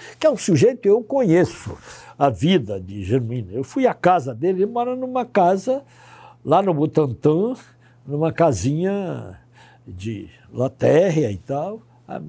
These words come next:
milênios, um cara que não tem nada na vida. Que, que, que ladrões são esses que não tem nada? A mesma coisa é de seu. E outros,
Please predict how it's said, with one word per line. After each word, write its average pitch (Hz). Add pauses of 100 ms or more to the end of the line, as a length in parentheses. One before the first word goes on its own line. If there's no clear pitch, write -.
(140)
milênios, 175
um 175
cara 185
que 247
não 240 (360)
tem 302
nada 254
na 139
vida. 120 (500)
Que, 392 (320)
que, 311
que 262
ladrões 175
são 170
esses 165
que 165
não 147
tem 151
nada? 165
A 330
mesma 349
coisa 277
é 277
de 202
seu. - (1300)
E 262
outros, -